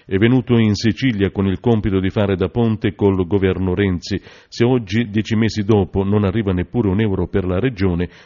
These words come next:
qualche domanda dobbiamo farcela. "Si è chiara una cosa", dice Cracolici, "se riesplode la guerra fra l'esecutivo nazionale e la Sicilia,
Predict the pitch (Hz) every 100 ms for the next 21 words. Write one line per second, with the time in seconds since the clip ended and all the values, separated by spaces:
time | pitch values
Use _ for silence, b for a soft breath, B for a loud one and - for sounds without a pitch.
0 | B 120 113 110 123 95 107 98 90 80
1 | 87 85 92 82 76 - 85 82 b b
2 | b b b b b b b _ - -
3 | 135 - 131 120 113 113 - 139 120 104
4 | 101 101 95 98 107 110 127 110 113 104
5 | - 127 110 131 117 - 139 143 104 90
6 | 87 85 120 98 95 98 92 90 95 92
7 | 120 95 101 104 104 98 87 85 90 87
8 | 147 98 85